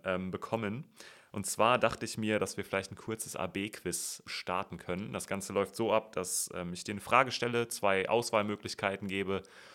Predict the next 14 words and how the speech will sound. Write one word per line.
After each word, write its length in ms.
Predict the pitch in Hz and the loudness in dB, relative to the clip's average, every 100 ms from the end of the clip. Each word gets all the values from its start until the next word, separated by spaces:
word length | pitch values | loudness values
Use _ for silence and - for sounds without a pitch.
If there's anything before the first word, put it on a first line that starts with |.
| - | -16
und 220 | - 98 104 | -12 -8 -4
du 300 | 104 104 - | -2 -2 0
einfach 480 | 95 95 98 92 - | 0 0 0 0 -2
die 340 | 92 104 110 - | -10 -6 -2 -2
Antwort 500 | 104 - 98 95 - | -2 0 0 0 -4
gibst, 320 | 101 - - | -8 -6 -6
die 60 | |
dir 160 | 90 92 | -6 -6
vielleicht, 460 | - 87 87 - - | -2 -4 -4 -8 -10
äh, 260 | 90 82 - | -8 -6 -2
eher 180 | 92 87 | 0 0
liegt. 380 | 87 87 - - | -2 -8 -10 -8
Also 140 | 87 | -6
sprich, 480 | 87 - 95 - | -6 -6 -8 -10